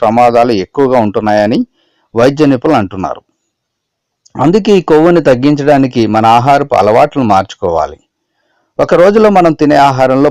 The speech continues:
పది గ్రాముల ఆహార సంబంధిత పీచు అందేటట్లు చూసుకోవాలి. అలాగే అంతర్గత కొవ్వును అదుపులో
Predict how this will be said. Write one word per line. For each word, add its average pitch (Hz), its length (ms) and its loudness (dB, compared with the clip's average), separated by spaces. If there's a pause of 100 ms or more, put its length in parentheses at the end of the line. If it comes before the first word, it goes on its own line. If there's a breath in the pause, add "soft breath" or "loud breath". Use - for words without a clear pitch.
పది 120 220 0
గ్రాముల 131 320 2 (140)
ఆహార 135 280 2 (160)
సంబంధిత 120 480 -2 (220)
పీచు 160 360 -2
అందేటట్లు 117 480 0 (100)
చూసుకోవాలి. 95 640 -2 (640)
అలాగే 165 280 2
అంతర్గత 175 420 0 (140)
కొవ్వును 147 360 0
అదుపులో 151 380 0